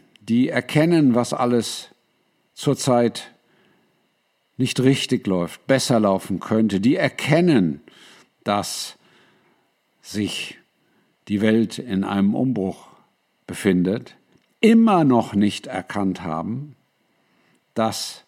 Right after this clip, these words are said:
all das nur von jedem Einzelnen ausgehen kann. In dem Augenblick, wo sich, das ist jetzt rein fiktiv, das weiß ich, nicht, dass jemand denkt, ich glaube das, aber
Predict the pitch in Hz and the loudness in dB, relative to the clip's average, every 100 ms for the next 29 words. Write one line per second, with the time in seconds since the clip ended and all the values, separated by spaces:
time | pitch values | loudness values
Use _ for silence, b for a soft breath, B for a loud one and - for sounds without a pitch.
0 | _ _ _ _ _ _ 107 110 110 117 | _ _ _ _ _ _ -4 -2 0 -2
1 | - - - _ _ _ _ _ _ _ | -6 -14 -20 _ _ _ _ _ _ _
2 | _ _ _ _ - 101 - 104 95 90 | _ _ _ _ -6 -4 0 0 2 2
3 | 104 104 113 117 - 85 76 71 - _ | 0 0 -2 -4 -6 -6 -6 -12 -20 _
4 | - 78 - 80 78 - - 80 _ _ | -14 -12 -14 -12 -12 -14 -16 -18 _ _
5 | _ _ _ _ _ _ _ _ _ _ | _ _ _ _ _ _ _ _ _ _
6 | _ _ _ _ _ _ _ _ _ _ | _ _ _ _ _ _ _ _ _ _
7 | _ _ - 156 196 311 240 202 233 151 | _ _ 2 6 6 4 2 4 4 2
8 | 92 80 - 120 110 131 - b b b | 0 -2 -4 -2 0 -2 -2 b b b
9 | b b b _ _ - - 92 - 95 | b b b _ _ -16 -6 -6 -2 0
10 | 98 - 95 - 156 135 - - _ 90 | 0 0 -6 -2 0 0 -4 -16 _ -18
11 | - 107 120 123 85 - - 82 - 87 | -6 -2 -2 -4 -12 -12 -14 -10 -10 -8
12 | - 82 82 85 92 85 - B B B | -6 -6 -4 -2 -4 -4 -16 B B B
13 | _ 80 - 113 135 101 90 85 - - | _ -12 -2 0 0 -2 -8 -12 -12 -10
14 | 90 92 | -8 -8